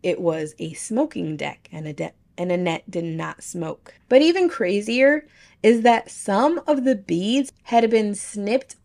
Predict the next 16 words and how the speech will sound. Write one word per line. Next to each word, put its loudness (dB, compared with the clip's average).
off 2
of -2
the 2
purse. -6
Also, 8
the 0
purse 4
would 0
later 0
be -4
discovered -4
to -6
have -4
been -2
wiped -4
down -6